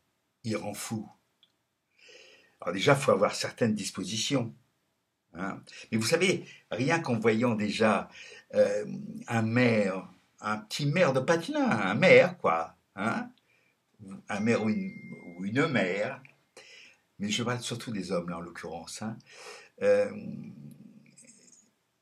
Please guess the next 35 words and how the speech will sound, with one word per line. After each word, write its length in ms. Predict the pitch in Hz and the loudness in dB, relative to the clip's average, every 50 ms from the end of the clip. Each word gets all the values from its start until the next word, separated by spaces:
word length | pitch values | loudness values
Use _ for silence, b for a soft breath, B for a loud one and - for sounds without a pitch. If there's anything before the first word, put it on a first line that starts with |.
| _ _ _ _ _ _ _ _ _ _ _ _ _ _ _ _ _ | _ _ _ _ _ _ _ _ _ _ _ _ _ _ _ _ _
très 220 | - - - 151 139 | -6 -2 0 0 0
vite, 540 | 120 156 180 180 - - - - - - - _ _ - | 0 -2 -6 -8 -8 -10 -10 -10 -10 -12 -14 _ _ -4
au 40 | 117 | 0
début, 260 | 113 120 - - - | 0 2 2 0 -4
bon, 160 | - - 123 | -2 -2 0
ils 40 | 113 | 0
sont 120 | 107 - 120 | 0 0 0
un 80 | 107 | -2
petit 160 | 104 - - | -2 -4 -8
peu 120 | 107 - 104 | -8 -6 -4
paniqués, 600 | - 107 92 92 98 95 - - 117 - 87 65 | -4 -4 -4 -4 -4 -6 -8 -6 -4 -4 -4 -4
un 60 | - | -4
petit 180 | - - - - | -6 -10 -12 -12
peu 160 | - 80 87 | -10 -10 -8
quand 140 | 87 - - | -6 -6 -6
même, 220 | 73 73 71 - - - - - _ _ - - | -6 -6 -8 -10 -12 -14 -18 -20 _ _ -18 -12
surtout 320 | - - 101 - - 117 | -8 -8 -8 -6 -6 -6
si 180 | 110 - - - | -8 -6 -8 -8
c'est 120 | - 95 | -10 -10
le 80 | 87 - | -10 -12
premier 260 | - 90 87 90 87 | -12 -10 -8 -8 -8
mandat, 420 | 87 90 92 90 - 107 85 B B B B B B B | -8 -10 -8 -4 -4 -4 -4 B B B B B B B
mandat, 340 | - 92 101 110 135 147 143 B B B B | -8 -4 -2 0 0 0 -2 B B B B
ils 80 | - - | -10 -8
sont 140 | - - 135 | -6 -4 -4
un 100 | 123 117 | -4 -4
petit 200 | 113 - 113 107 | -4 -6 -8 -10
peu 340 | - - - 120 120 110 107 | -8 -6 -4 -2 -2 -2 -4
paniqués, 540 | - - - 98 90 87 90 - 139 156 | -4 -4 -4 -4 -4 -4 -6 -6 -6 -6
ils 40 | - | -4
sont 120 | - - 104 | -4 -4 -4
un 120 | 95 90 | -4 -6
petit 200 | 90 - 101 87 | -6 -8 -10 -12
peu 300 | - - - 104 95 95 | -12 -10 -8 -4 -2 -2
angoissés, 600 | 92 92 90 90 87 87 - - - 208 214 B | -2 -2 -4 -6 -6 -6 -6 -4 -4 -6 -6 B